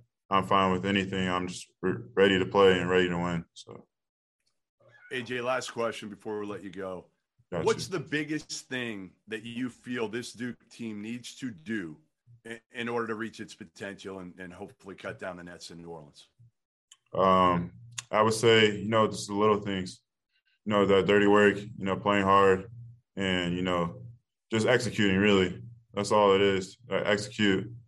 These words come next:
Speaker 1: and knowing that, you know, it's gonna be a fight every game and, and we just gotta play hard, really. So, yeah.
Speaker 2: Well, listen, we appreciate you taking the time.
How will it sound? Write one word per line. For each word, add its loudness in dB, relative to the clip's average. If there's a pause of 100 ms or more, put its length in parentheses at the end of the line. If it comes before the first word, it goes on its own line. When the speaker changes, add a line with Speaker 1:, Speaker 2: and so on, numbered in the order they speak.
(440)
Speaker 1:
and 2
knowing 4
that, 4
you -2
know, 2
it's -2
gonna -4
be -2
a -4
fight 4
every 2
game 0 (360)
and, -4
and -6
we -2
just -6
gotta 2
play 2
hard, 4
really. -2 (200)
So, -12 (1000)
yeah. -6 (180)
Speaker 2:
Well, -10
listen, -8
we -6
appreciate -8
you -12 (100)
taking -8
the -10
time. -6